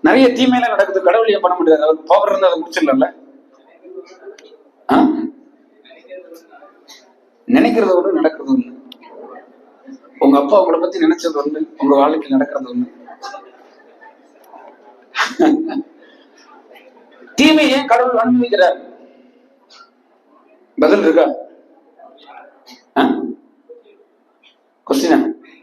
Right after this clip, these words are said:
தீமையை கடவுளை அனுமதிக்கிறார். ஏன் தீமையை நடக்க கடவுள் விடுறாரு? அடுத்தவங்க? பரவாயில்லையே. ஆ,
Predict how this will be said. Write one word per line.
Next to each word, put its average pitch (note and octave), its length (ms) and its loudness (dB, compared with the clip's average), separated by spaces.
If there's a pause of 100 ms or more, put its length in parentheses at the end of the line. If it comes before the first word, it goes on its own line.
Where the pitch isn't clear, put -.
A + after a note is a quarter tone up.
(1300)
தீமையை B3 400 2
கடவுளை G3 340 0
அனுமதிக்கிறார். D#3+ 560 -2 (200)
ஏன் G#3 180 2
தீமையை G#3+ 280 0
நடக்க E3+ 220 2
கடவுள் D#3 260 0
விடுறாரு? C#3+ 260 0 (3000)
அடுத்தவங்க? F3 380 0 (2750)
பரவாயில்லையே. E3 420 0 (280)
ஆ, F#3 80 0